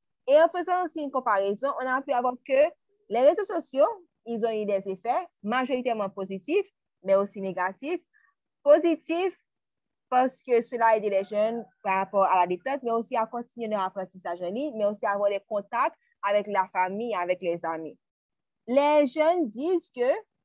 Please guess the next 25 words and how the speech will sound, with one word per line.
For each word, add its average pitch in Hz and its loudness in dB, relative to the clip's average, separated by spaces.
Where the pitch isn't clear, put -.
selon 240 -6
les 220 0
résultats, 208 0
que 269 -6
la 240 0
pandémie, 269 -4
que 233 4
la, 214 2
les 226 0
réseaux 262 -2
sociaux 277 -2
ont 247 -2
eu 247 0
beaucoup 330 -2
plus - -6
d'impact 220 0
sur 226 -8
les 214 -2
activités 214 -4
sociales 240 0
que 240 -6
sur 247 -8
leur 254 -4
santé 202 -8
mentale. 170 -6